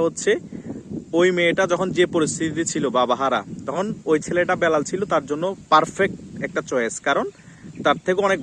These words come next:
ভালো পজিশ-, পজিশনে ছিল বেলাল। আর তাহসান হচ্ছে যে বাংলাদেশের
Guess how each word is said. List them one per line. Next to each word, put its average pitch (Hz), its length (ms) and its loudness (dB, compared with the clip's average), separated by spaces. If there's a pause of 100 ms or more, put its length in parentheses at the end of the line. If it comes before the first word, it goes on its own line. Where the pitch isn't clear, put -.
ভালো 160 220 6
পজিশ-, 147 360 -4 (100)
পজিশনে 160 440 -4
ছিল 196 100 -4 (460)
বেলাল। 113 260 4 (560)
আর 147 60 4 (160)
তাহসান 151 460 4
হচ্ছে 196 200 -2 (100)
যে 214 60 6 (640)
বাংলাদেশের 135 460 0